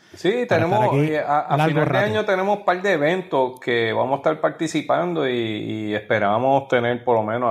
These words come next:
Speaker 1: hacer videos, hacer par de cosas, este, estamos tratando de hacer un, cuajar una cosa por ahí de nosotros, ir par de sitios y,
Speaker 2: Una
Speaker 1: y ver
Speaker 2: cosa
Speaker 1: qué hacer.
Speaker 2: horrible.
Speaker 1: A ver qué, qué pasa, pero y, y es a mitad, después de la segunda mitad del año, que es lo que estamos pensando.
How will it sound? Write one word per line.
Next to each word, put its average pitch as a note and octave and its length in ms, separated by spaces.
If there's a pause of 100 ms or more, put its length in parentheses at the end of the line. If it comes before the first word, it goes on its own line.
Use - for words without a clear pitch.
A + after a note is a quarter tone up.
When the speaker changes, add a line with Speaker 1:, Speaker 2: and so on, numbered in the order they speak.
Speaker 1:
hacer A2 200
videos, A2+ 840
hacer G2 260
par A2 160
de A2 140
cosas, A#2 840
este, G#2 680 (320)
estamos A2+ 320
tratando C3+ 640
de A#2+ 80
hacer B2 200
un, C3 260
cuajar A2+ 360
una C3 240
cosa B2 320
por A#2+ 160
ahí A2+ 240
de A#2+ 120
nosotros, A#2 680
ir A2 160
par B2 180
de A#2 140
sitios B2 720
y, G2+ 80 (300)
Speaker 2:
Una A2+ 120
Speaker 1:
y - 20
ver G2+ 40
Speaker 2:
cosa C3+ 220
Speaker 1:
qué B2+ 60
hacer. B2 160
Speaker 2:
horrible. G#2+ 300 (680)
Speaker 1:
A A2 80
ver G#2+ 140 (180)
qué, C#3 320
qué D3 120
pasa, E3+ 480
pero A#2+ 760
y, B2+ 160
y C3 220
es B2+ 140
a E3+ 140
mitad, D3+ 460
después C3 280
de C3+ 60
la B2+ 60
segunda B2 320
mitad C#3+ 260
del C3+ 160
año, B2+ 340
que G#2+ 500
es G#2+ 40
lo A#2 100
que B2 100
estamos B2+ 280
pensando. C3 580